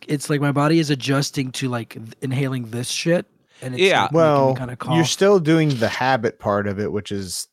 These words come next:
Speaker 2: The
Speaker 3: holding the
Speaker 2: nicotine
Speaker 3: thing
Speaker 2: too,
Speaker 3: and
Speaker 2: right?
Speaker 3: s-, smoking
Speaker 1: Yeah.
Speaker 3: it, and you're getting your nicotine. So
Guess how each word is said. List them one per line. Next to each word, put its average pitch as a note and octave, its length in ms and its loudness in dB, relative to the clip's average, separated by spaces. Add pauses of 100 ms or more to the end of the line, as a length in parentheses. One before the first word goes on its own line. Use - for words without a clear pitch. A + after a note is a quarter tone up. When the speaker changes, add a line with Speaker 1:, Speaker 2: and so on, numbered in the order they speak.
Speaker 2:
The A2+ 100 -2
Speaker 3:
holding G#2+ 360 -2
the G#2 80 -2
Speaker 2:
nicotine F#2 340 -8
Speaker 3:
thing G#2 340 0
Speaker 2:
too, G2+ 60 -4
Speaker 3:
and G2 80 -4
Speaker 2:
right? G2 200 -8
Speaker 3:
s-, - 240 -12
smoking A2+ 500 0
Speaker 1:
Yeah. C3+ 260 2
Speaker 3:
it, - 100 -10
and B2+ 320 2
you're A#2 80 0
getting G2+ 220 0
your F#2+ 100 0
nicotine. F2 600 -6
So E2+ 360 -4